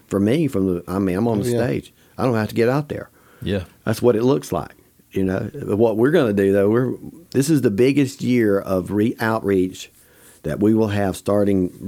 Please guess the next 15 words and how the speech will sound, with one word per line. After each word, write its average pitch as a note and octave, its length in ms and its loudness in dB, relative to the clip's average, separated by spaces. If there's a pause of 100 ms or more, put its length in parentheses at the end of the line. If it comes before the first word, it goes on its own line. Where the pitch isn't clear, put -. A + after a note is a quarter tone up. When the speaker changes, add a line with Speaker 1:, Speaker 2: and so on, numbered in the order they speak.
(100)
Speaker 1:
basically G2+ 640 0
now F#2 460 0
to F2+ 160 -6
the F2 100 -6
end F#2 180 -2
of E2+ 100 -6
the F2+ 60 -6
year F#2 200 0
that E2+ 100 -4
we've F2+ 180 -2
Speaker 2:
Mm-hmm. G2 140 -4
Speaker 1:
ever G#2 160 0
done F#2+ 260 0
at - 80 -8
Marathon. F2+ 480 -8